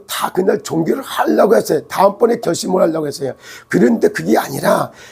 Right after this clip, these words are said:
차트 가지고 가서 일일이 다 설명하고, 처음부터 이게 절차상의 위법한 사항이 있었다, 악의적인 걸 가지고 했다, 이런 증거자를 내놓고 얘기를 하니까 그때부터 생각이 바뀐 거예요. 그래서 이월 십일 일이라고 하는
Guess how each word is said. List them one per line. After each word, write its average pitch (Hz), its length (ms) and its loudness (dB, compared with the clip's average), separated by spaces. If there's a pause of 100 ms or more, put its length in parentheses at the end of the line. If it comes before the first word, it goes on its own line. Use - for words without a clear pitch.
(120)
차트 - 420 -2
가지고 - 280 0
가서 202 160 4
일일이 214 460 2
다 - 220 -6
설명하고, 208 800 2 (280)
처음부터 226 920 2
이게 180 180 -2 (120)
절차상의 - 800 0
위법한 180 460 2
사항이 214 260 0
있었다, - 800 -4 (540)
악의적인 226 640 4
걸 233 140 4
가지고 - 320 0
했다, - 280 -4
이런 254 280 2 (200)
증거자를 247 760 2
내놓고 226 520 2
얘기를 214 300 4
하니까 196 220 0 (220)
그때부터 - 800 -4 (240)
생각이 175 480 2
바뀐 - 320 -6
거예요. 123 200 -8
그래서 220 280 2
이월 220 400 2
십일 214 260 -2
일이라고 202 340 0
하는 247 360 2